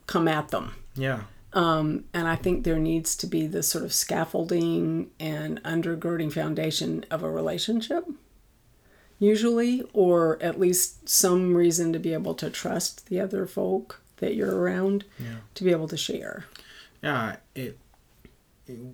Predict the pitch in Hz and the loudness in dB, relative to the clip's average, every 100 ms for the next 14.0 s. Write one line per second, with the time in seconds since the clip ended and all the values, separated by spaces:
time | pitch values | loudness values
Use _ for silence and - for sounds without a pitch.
0 | - 123 - 180 185 139 131 117 - - | -16 -8 -2 0 2 2 2 2 -2 0
1 | 135 - - 185 160 131 120 117 113 110 | 0 0 -4 0 4 4 4 2 2 -2
2 | - 110 104 104 107 - 104 101 113 110 | -2 2 2 0 -6 -10 -6 -2 -2 0
3 | 113 - 98 - - - 131 123 120 113 | -2 -2 -6 -6 -4 -2 0 2 0 0
4 | 110 110 101 98 101 - - 107 101 104 | 0 -2 -4 -6 -8 -12 -14 -10 -6 -4
5 | 110 110 107 101 101 - 101 104 101 104 | -4 -4 -2 -2 -4 -6 -6 -4 -4 -4
6 | 104 110 104 101 107 107 107 104 - - | -4 -4 -4 -2 -2 -2 -2 -2 -4 -8
7 | - - - _ - 95 110 113 110 113 | -20 -20 -20 _ -12 -6 -2 -2 0 0
8 | 104 95 160 160 - 117 110 - 170 160 | 0 4 6 8 6 2 4 8 10 8
9 | - 95 113 175 - - 202 226 190 113 | 2 -4 -2 -4 -8 -4 -2 0 0 0
10 | 107 101 101 95 107 - 110 104 104 104 | 0 0 -4 -6 -4 0 2 4 4 2
11 | 104 - - _ _ - _ - 123 139 | 0 -6 -10 _ _ -20 _ 0 10 12
12 | 127 127 127 113 107 104 104 101 - _ | 10 6 4 4 4 2 0 -2 -8 _
13 | _ - - - 113 - - - - | _ -10 0 2 2 0 -8 -10 -14